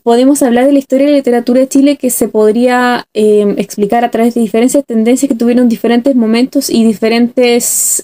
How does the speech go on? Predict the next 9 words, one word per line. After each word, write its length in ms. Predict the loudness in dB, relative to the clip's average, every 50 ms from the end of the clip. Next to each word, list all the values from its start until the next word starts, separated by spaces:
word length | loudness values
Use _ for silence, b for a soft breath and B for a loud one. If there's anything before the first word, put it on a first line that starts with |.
| -4
relevancias 760 | -4 -2 0 0 0 0 0 0 2 0 0 0 0 -2 0
dentro 480 | 0 0 0 -2 -2 0 0 2 2 2
de 140 | 2 0 0
la 100 | 0 -2
misma 400 | -2 -4 -4 -4 -4 -4 -4 -4
historia 540 | -4 -6 _ -4 -2 -2 -2 -2 -2 -4
de 80 | -2 0
la 100 | 0 0
literatura. 640 | 0 0 0 0 -2 -2 -2 -2 -2 -2 -4 -6